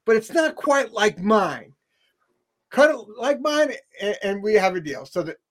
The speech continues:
we go home the next, that night, gets the haircut, and we go back the next day, and sure enough, Dennis comes back over. Great, great person with, with giving his time. He comes over, he goes, "Absolutely, okay."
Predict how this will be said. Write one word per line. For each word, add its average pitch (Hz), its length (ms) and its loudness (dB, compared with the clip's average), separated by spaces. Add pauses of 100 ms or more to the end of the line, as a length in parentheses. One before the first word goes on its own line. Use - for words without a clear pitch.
(240)
we 139 80 -20
go 139 120 -12
home 190 240 -2
the 185 80 -6
next, 180 300 -4
that 175 220 -2
night, 202 360 0 (960)
gets 170 200 -6
the 143 100 -10
haircut, 190 580 0 (160)
and 151 340 -10
we 143 60 -12
go 175 140 -2
back 175 240 -4
the 170 80 -10
next 151 240 -10
day, 208 420 0 (320)
and 147 560 -8 (400)
sure 202 300 4
enough, 180 240 0
Dennis 170 240 -2
comes 185 180 -6
back 175 240 -2
over. 143 260 -6 (160)
Great, 196 460 2
great 208 340 -2
person 175 440 -10
with, 156 160 -10
with 143 260 -8
giving 156 220 -8
his 143 100 -8
time. 135 320 -8
He 135 80 -18
comes 170 220 -6
over, 190 120 -4
he 170 60 -4
goes, 147 200 -6 (300)
"Absolutely, 175 720 -4
okay." 151 420 -2